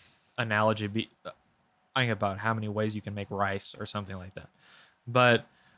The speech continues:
um, you know, if,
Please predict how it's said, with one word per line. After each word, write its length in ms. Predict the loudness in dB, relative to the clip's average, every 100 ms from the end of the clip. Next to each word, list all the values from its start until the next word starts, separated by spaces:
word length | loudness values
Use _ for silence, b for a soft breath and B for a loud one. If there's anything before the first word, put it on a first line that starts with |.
| b _
um, 680 | 2 4 4 0 -4 -8 -12 _ _ _ _ _ _ _ _ _ -20 _ -2
you 120 | 2
know, 300 | 2 2 -2 -6
if, 400 | 0 0 0 -16